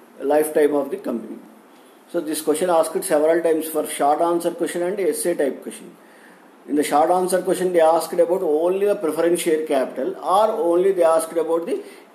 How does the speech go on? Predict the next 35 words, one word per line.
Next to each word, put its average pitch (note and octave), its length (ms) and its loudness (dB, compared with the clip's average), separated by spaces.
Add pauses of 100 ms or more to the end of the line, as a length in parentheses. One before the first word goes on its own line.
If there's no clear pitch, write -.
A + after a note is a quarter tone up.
equity G3 440 -4
share D#3+ 340 2
capital. A#2 440 -4 (880)
In E3+ 120 0
the F3 120 4
five F3+ 320 2
marks A3 260 0
question, D3+ 640 0 (720)
it D#3 140 -2
asked F3 340 2
about F#3 440 2
the D#4+ 280 0 (380)
distinguish A3+ 560 -2
between E3+ 360 -2
preference G3 480 0
share F3 260 2
capital D3 440 0
and A3 340 0 (400)
equity G3+ 600 -2 (280)
share B2+ 340 -2
capital. A#2 680 -6 (580)
Then D#3+ 260 0
what E3 240 4
are F#3+ 120 4
the F#3 100 0
points F3+ 400 0
you F#3 100 0
should F#3 240 0
write F3 280 4
down? F3 320 4 (340)
You C#3+ 80 -6
should C#3 220 -4
write D3 300 2
down E3+ 260 4
the C4 280 0